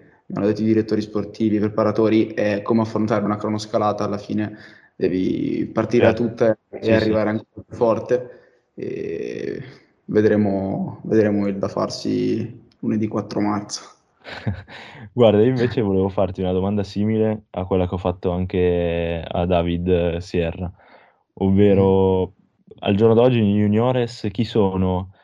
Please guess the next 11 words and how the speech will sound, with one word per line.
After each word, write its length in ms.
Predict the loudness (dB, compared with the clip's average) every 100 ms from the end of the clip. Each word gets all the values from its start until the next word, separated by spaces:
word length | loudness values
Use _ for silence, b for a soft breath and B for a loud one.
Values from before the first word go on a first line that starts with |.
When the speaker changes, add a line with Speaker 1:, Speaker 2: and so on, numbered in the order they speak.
| b b -8
Speaker 2:
i, 920 | -2 2 2 2 0 0 -2 -2 -4
insomma, 440 | -6 -4 -2 -2 -4 -10 -8
i 100 | 0
più 160 | 0
temuti, 640 | 4 4 4 2 0 -6 -6 _ _ -8
eh, 240 | -2 0
nella 200 | 0 -2 -2
categoria 800 | -2 0 2 2 2 2 0 -4
in 140 | -8 -6
questo 240 | -6 -4
duemilaventiquattro? 1120 | -2 0 0 -2 -2 -4 -2 -2 -4 -10 -10